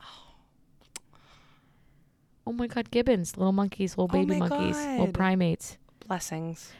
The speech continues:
Speaker 1: The sandhill cranes.
Speaker 2: Oh, or what people think Mothman was.
Speaker 1: Well, see, the thing is, a lot of, a lot of s-, bird species do.
Speaker 2: Mate for life.
Speaker 1: Yes, barn owls,
Speaker 2: Yep.
Speaker 1: geese.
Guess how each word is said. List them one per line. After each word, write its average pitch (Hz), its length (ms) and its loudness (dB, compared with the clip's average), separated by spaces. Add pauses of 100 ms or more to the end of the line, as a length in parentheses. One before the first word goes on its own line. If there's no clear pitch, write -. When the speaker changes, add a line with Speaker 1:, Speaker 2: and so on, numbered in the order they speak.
Speaker 1:
The 190 100 2
sandhill 233 720 -2
cranes. 151 800 -12 (260)
Speaker 2:
Oh, 185 520 8 (240)
or 180 400 6 (380)
what 180 120 4
people - 220 -2
think - 180 -2
Mothman 160 520 -2
was. - 100 -10
Speaker 1:
Well, 226 120 -2
see, 302 140 -2
the 320 100 0
thing 370 180 -2
is, 349 120 -2
a 339 60 -4
lot 381 180 2
of, 415 80 -2 (140)
a 269 80 0
lot 294 180 2
of 277 160 -4
s-, - 160 -14
bird 226 340 0
species 175 460 -8
do. 165 420 0 (520)
Speaker 2:
Mate 202 220 -2
for 180 100 -4
life. 175 260 0
Speaker 1:
Yes, 147 280 2
barn 175 280 4
owls, 170 600 4 (140)
Speaker 2:
Yep. 180 140 0
Speaker 1:
geese. 202 520 2